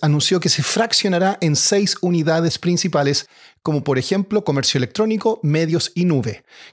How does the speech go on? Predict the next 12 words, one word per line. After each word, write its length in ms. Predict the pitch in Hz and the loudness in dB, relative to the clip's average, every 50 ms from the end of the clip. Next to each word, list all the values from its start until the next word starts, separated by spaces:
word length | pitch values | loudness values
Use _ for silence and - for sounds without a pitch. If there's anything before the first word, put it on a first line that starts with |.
| _ _ | _ _
Cada 260 | - 202 208 220 226 | -2 0 0 2 2
una 300 | 220 220 214 202 202 185 | 2 2 2 0 0 0
de 100 | 160 165 | 0 0
estas 360 | 170 147 - - 175 - - - | 0 -2 -2 -2 -2 -2 0 0
explorará 680 | 151 139 - - - - 156 139 143 131 143 139 - | 0 0 0 -2 -2 -2 0 0 2 2 0 -2 0
por 160 | - 202 196 | 0 0 0
su 160 | - - 202 | 0 -2 -2
cuenta 320 | 165 - 180 180 175 - 165 | 0 0 0 0 0 0 0
la 120 | 151 151 | 0 2
recaudación 600 | 139 139 117 - 139 131 117 135 - - 156 139 | 0 0 0 0 0 0 0 0 0 0 2 0
de 60 | 127 | 0
fondos 420 | 117 - 202 202 202 202 185 - | 0 0 0 2 2 0 0 -2